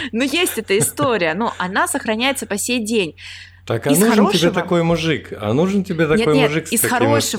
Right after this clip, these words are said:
Speaker 2: шмотками?
Speaker 1: Олег. Е-, эта
Speaker 2: А.
Speaker 1: история у-, уже перестает быть такой утрированной. Ну,
Speaker 2: Мгм.
Speaker 1: серьезно. То есть, э, это все постепенно в обществе сглаживается, разглаживается.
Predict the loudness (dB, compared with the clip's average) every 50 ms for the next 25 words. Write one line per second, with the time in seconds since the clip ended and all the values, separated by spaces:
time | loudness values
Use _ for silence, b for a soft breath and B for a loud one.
0 | 0 0 0 2 0 0 0 -2 -6 -12 -12 -10 -6 -4 -2 -4 -4 -6 -14 -20
1 | -10 -4 -2 0 2 2 0 0 0 -4 -2 0 0 0 0 0 0 2 0 0
2 | -2 B B B B -20 -20 -20 -20 -20 -20 -6 -6 -4 -2 -2 -2 0 -2 0
3 | 0 -2 -2 -2 -2 -2 -2 -2 -2 -2 -4 -4 -4 -4 -6 -2 0 0 0 0
4 | -2 -2 0 0 2 0 0 0 -2 -4 -4 -8 -10 -12 -16 -20 -20 -20 -20 B
5 | B B B B B B -6 -2 -2 0 0 -2 -4 -4 -2 -2 0 0 2 2
6 | 0 0 -2 -4 -6 -8 -8 -10 -10 -6 -4 -4 -4 -4 -8 -6 -4 -4 -4 -4
7 | -2 -2 -4 -2 -2 -4 -6 -2 -2 -2 -2 0 -4 -4 -4 -8 -4 -2 -2 0
8 | 0 -2 -4 -4 -4 -4 -4 -6 -8 -8 -10 -12 -12 -6 -4 -2 0 2 0 0
9 | 0 -2 -4 -2 0 -2 0 -2 -2 -4 -2 0 0 2 2 0 0 -2 -2 -4
10 | -4 -2 0 0 0 0 -2 -2 -2 0 0 0 0 -2 -4 -4 -2 0 0 0
11 | -2